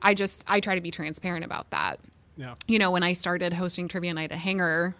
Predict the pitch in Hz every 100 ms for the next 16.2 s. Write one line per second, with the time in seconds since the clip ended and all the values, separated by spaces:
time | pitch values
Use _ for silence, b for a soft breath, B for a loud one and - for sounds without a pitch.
0 | - - 180 170 180 175 156 156 165 175
1 | 202 B B B B B 165 180 208 190
2 | - 139 147 - - 117 185 214 - 214
3 | 196 202 220 180 170 175 180 - 185 175
4 | - 165 - 202 165 - 180 180 - 180
5 | 190 180 170 175 175 - - - _ _
6 | - _ - - - - 190 190 170 202
7 | - - - - - 196 - 226 - 170
8 | 175 165 175 - 185 - - - 170 170
9 | - - - - - - - - 208 202
10 | 185 190 214 156 147 - - - 190 170
11 | 170 226 - - 202 214 180 180 196 -
12 | - - 208 185 175 175 175 - - 214
13 | 208 - 180 185 175 175 180 214 202 180
14 | 175 175 170 240 277 196 185 185 180 175
15 | 175 202 196 - 190 208 - 190 175 170
16 | 180